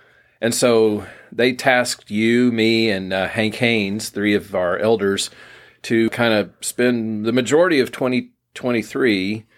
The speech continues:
talking about this and, and digging deeper into this. And we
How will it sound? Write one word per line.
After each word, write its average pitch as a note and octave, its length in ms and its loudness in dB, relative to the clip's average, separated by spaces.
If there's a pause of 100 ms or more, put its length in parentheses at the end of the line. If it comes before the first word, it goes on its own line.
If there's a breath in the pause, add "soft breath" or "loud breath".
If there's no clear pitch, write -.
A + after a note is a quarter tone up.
(380 soft breath)
talking C3 420 0
about G#2+ 320 0
this A2 380 0
and, G2 420 -6
and G2+ 160 -4
digging G#2+ 320 0
deeper A2+ 320 0
into F#2+ 160 -2
this. G2 320 0
And F#2+ 160 -4
we G2+ 320 0